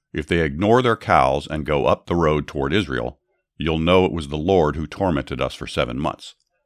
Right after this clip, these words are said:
But if the cows go toward their calves, we'll know that all of this was just something that happened by chance. It wasn't God's judgment.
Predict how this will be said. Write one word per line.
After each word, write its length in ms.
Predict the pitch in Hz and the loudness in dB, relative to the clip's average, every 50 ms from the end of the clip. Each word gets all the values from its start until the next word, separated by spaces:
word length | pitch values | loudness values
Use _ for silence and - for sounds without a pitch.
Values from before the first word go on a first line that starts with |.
| _ _ _ _ _ _ | _ _ _ _ _ _
But 120 | - 85 80 | -4 -4 -4
if 120 | 82 - | -2 -6
the 80 | - - | -8 -6
cows 360 | - 110 101 101 98 98 85 | 2 4 6 6 6 6 2
go 220 | 78 90 90 85 | 0 0 0 0
toward 300 | 76 - - 90 82 73 | 0 -2 -2 -2 -2 -2
their 100 | 69 69 | -2 -6
calves, 560 | 65 - - 123 135 120 110 104 101 101 - - _ _ _ _ _ _ _ _ | -6 0 2 4 6 8 6 6 4 0 -6 -16 _ _ _ _ _ _ _ _
we'll 220 | - 82 92 95 | -2 0 0 2
know 260 | 101 90 78 73 76 73 | 2 2 2 2 2 0
that 140 | 69 71 | -2 -2
all 260 | - - 76 80 95 95 | 0 0 2 4 4 2
of 100 | 82 69 | 2 2
this 300 | 71 71 69 69 - - | -2 -2 -2 -4 -6 -10
was 160 | 69 65 - | -12 -12 -12
just 300 | - - 85 87 - - | -6 -4 -4 -4 -4 -2
something 360 | - 95 85 - - 85 80 | -2 -2 -2 -2 -4 -6 -6
that 120 | 65 64 | -6 -4
happened 320 | - 85 78 73 - 78 71 | 0 0 0 2 0 -4 -4
by 140 | - 67 67 | -4 -6 -6
chance. 500 | - - - 58 50 - - - - - _ _ | -6 -6 -6 -6 -6 -8 -14 -18 -20 -20 _ _
It 120 | 71 73 65 | -4 -2 0
wasn't 340 | 73 80 82 73 62 - 67 | 2 2 2 0 -2 -6 -4
God's 280 | 71 64 65 64 - | -2 -2 -2 -4 -6
judgment. 400 | 78 92 101 98 82 - - - | -6 -2 -2 -2 -2 -4 -12 -16